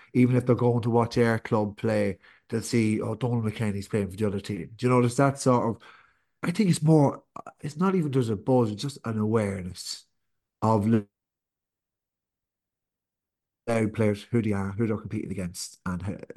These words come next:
how good the players actually are. And when you see that they're, they're competing against the likes of Dublin and Kerry last year in the All-Ireland final, that exposure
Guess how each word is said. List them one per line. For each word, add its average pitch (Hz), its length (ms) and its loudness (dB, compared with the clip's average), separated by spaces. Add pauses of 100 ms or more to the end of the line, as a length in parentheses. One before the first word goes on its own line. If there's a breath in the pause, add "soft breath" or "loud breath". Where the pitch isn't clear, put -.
(140)
how 110 80 -2
good 107 200 -2
the 101 60 -6
players 98 260 -2
actually 98 320 -4
are. 87 220 -4 (360 soft breath)
And 143 80 4
when 156 80 8
you 156 60 4
see 196 180 6
that 147 160 4
they're, 135 120 6
they're 131 160 0
competing 120 360 0
against 110 220 -6
the 113 60 -4
likes 117 220 -4
of 95 80 -12
Dublin 110 220 0
and 104 80 -6
Kerry 113 180 0
last 104 240 -4
year 110 60 -10
in 104 60 -4
the 107 60 2
All-Ireland 101 220 -2
final, 104 280 -6 (340 loud breath)
that 117 140 2
exposure 110 580 2